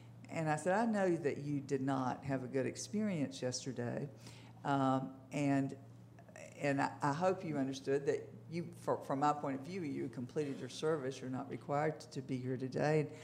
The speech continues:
but I'm just curious about why you came back." And she said, um, "No, I didn't really like you, uh, and I thought you were being kinda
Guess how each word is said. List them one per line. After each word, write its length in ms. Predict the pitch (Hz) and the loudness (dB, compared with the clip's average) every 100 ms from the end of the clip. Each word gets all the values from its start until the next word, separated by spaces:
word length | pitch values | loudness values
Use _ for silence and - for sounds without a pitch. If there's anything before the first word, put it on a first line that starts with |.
| - - | -16 -8
but 100 | - | 0
I'm 120 | 165 175 | 0 2
just 260 | 214 - | -2 -4
curious 560 | - 247 269 175 147 - | -6 -4 0 0 0 -4
about 480 | 151 147 135 - - - - 151 | -2 2 2 0 -6 -16 -10 -2
why 180 | 143 | 0
you 180 | 143 139 139 | 0 -2 -6
came 220 | - 135 | -4 -2
back." 540 | 180 269 - - - - - - - - - - - - | 0 -2 -4 -10 -16 -20 -20 -20 -20 -18 -18 -18 -18 -10
And 100 | 151 | -8
she 220 | - 285 | -4 -2
said, 600 | 339 240 208 151 139 - - - - - - - - - - - - - - - - - | 0 2 4 6 4 2 -6 -14 -18 -20 -20 -20 -20 -20 -20 -20 -18 -16 -16 -14 -10 4
um, 280 | 185 180 175 | 6 6 4
"No, 320 | 185 196 214 | 2 6 8
I 120 | 233 202 | 8 8
didn't 280 | 220 190 | 4 2
really 240 | 165 170 156 | 2 4 6
like 360 | 143 139 139 | 6 4 2
you, 280 | 135 135 170 - - | -2 0 -2 -4 0
uh, 240 | 135 135 139 | 2 2 0
and 120 | - 143 | 0 0
I 60 | |
thought 340 | - - - 147 | 2 0 0 0
you 60 | |
were 80 | 143 | 0
being 240 | 139 139 | 2 0
kinda 400 | 135 127 117 127 | 2 2 4 0